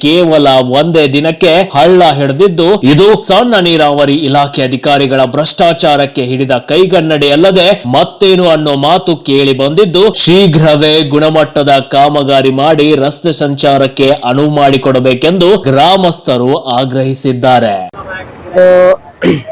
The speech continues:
Speaker 2: दोन दिवसापासून पाऊस चालू आहे आणि ह्या पावसामध्ये,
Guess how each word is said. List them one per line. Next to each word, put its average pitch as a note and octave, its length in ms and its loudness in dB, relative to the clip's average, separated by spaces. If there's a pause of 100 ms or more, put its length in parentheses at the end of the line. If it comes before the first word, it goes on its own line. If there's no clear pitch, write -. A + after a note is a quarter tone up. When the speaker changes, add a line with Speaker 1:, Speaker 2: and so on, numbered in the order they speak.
(800)
Speaker 2:
दोन B3+ 260 4
दिवसापासून C4+ 440 2
पाऊस B3 200 2
चालू B3+ 240 2
आहे A3 380 2 (420)
आणि A3+ 560 2
ह्या G#3+ 120 2
पावसामध्ये, C4 800 2